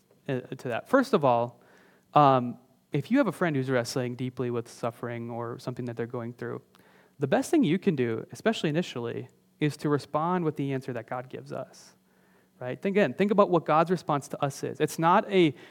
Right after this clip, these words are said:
rational explanation for, you know, why X and Y bad things happened.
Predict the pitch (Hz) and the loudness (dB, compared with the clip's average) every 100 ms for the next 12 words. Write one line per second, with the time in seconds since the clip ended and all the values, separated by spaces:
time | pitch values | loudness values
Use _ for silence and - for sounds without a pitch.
0 | _ - 147 160 180 196 170 - 156 147 | _ 0 4 4 4 0 -2 -2 -2 0
1 | 131 - 131 120 139 123 135 139 123 127 | -2 -4 -8 -6 -4 -4 -4 -4 -2 2
2 | 156 170 160 143 151 - 147 139 131 131 | 4 4 4 0 -2 -4 -4 -2 -2 -2
3 | 127 127 127 123 - 120 - 120 117 | -2 -2 -4 -8 -8 -8 -8 -10 -10